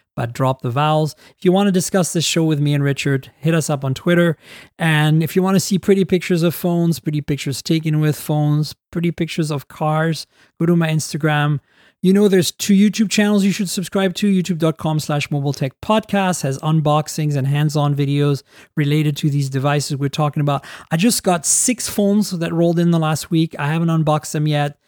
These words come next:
The Honor fifty is a part of that, a bunch of others. So stay tuned. There's some videos coming on YouTube. And then youtube dot com slash mobile tech more is a new channel my producer and I have been working on for, like, all the meta stuff around mobile, like, uh, travel tech, car tech, uh, home,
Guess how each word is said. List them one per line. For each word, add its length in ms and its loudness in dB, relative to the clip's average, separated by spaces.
The 120 -6
Honor 260 2
fifty 460 2
is 100 2
a 60 0
part 240 0
of 100 0
that, 260 0
a 60 0
bunch 300 -2
of 80 0
others. 380 2
So 120 -4
stay 240 -2
tuned. 300 2
There's 120 0
some 180 -2
videos 360 0
coming 280 -2
on 120 0
YouTube. 420 0
And 160 4
then 340 2
youtube 300 0
dot 160 0
com 200 -2
slash 260 -4
mobile 240 0
tech 260 -6
more 440 4
is 340 -2
a 60 0
new 180 2
channel 380 0
my 240 0
producer 460 0
and 100 2
I 40 0
have 80 2
been 140 4
working 300 2
on 180 4
for, 240 0
like, 220 -2
all 160 -2
the 100 2
meta 480 0
stuff 320 -4
around 240 0
mobile, 380 0
like, 400 -10
uh, 240 -8
travel 300 2
tech, 340 2
car 240 -2
tech, 680 -2
uh, 80 -4
home, 340 0